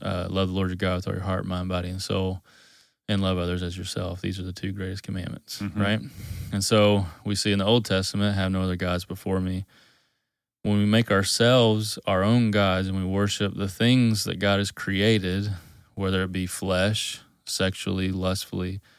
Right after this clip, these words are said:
Speaker 1: um, material things, successes, whatever idolatries we make for ourselves to worship ourselves,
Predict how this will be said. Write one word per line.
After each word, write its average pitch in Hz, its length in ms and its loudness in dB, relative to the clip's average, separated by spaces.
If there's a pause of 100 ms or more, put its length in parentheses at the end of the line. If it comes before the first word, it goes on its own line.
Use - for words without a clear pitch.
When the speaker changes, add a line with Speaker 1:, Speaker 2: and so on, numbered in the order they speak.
(640)
Speaker 1:
um, 90 600 0
material 98 720 2
things, 95 580 -2
successes, 95 840 -2
whatever 107 380 4
idolatries 95 840 0
we 95 140 0
make 98 300 0
for 95 200 -4
ourselves 92 680 2
to 92 200 -6
worship 98 380 0
ourselves, 98 680 0